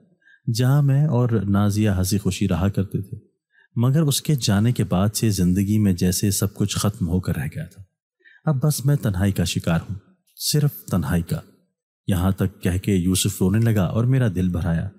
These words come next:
उसकी कहानी वाकई बहुत दर्दनाक थी। यूसुफ ने अपने आंसू साफ किए और कहने लगा,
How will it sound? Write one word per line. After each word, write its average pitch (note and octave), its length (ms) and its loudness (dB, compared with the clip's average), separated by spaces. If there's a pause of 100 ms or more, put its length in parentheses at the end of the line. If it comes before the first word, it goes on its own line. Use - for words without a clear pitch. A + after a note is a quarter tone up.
(400)
उसकी C#3+ 240 0
कहानी C#3 420 2
वाकई G2+ 460 0
बहुत F#2 420 -2
दर्दनाक F2+ 440 0
थी। - 220 -6 (460)
यूसुफ G2 340 0
ने G2+ 80 4
अपने F#2+ 240 0
आंसू F#2+ 260 2
साफ F#2+ 280 0
किए - 160 -2
और G#2+ 100 2
कहने G2 240 0
लगा, F#2 220 2